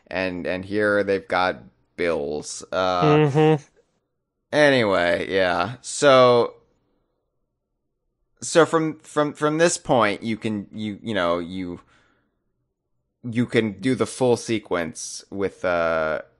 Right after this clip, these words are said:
Speaker 1: fr-, from, uh, roasting the bats to,
Speaker 2: Yeah, once
Speaker 1: uh,
Speaker 2: you get up
Speaker 1: defeating
Speaker 2: into the
Speaker 1: the Haybot.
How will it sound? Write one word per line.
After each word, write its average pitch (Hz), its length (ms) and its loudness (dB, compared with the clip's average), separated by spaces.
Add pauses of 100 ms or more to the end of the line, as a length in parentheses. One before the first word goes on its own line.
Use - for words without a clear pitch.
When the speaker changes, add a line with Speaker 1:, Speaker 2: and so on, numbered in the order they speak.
(1120)
Speaker 1:
fr-, - 280 -6
from, 98 400 -2
uh, 85 560 -2 (2250)
roasting 165 520 0
the 160 80 2
bats - 880 0
to, 139 100 -2
Speaker 2:
Yeah, 180 680 8
once 175 260 4
Speaker 1:
uh, 202 60 4
Speaker 2:
you 220 40 4
get 214 160 2
up 196 80 6
Speaker 1:
defeating 190 160 4
Speaker 2:
into 151 100 8
the 147 60 8
Speaker 1:
the 135 80 6
Haybot. 131 100 6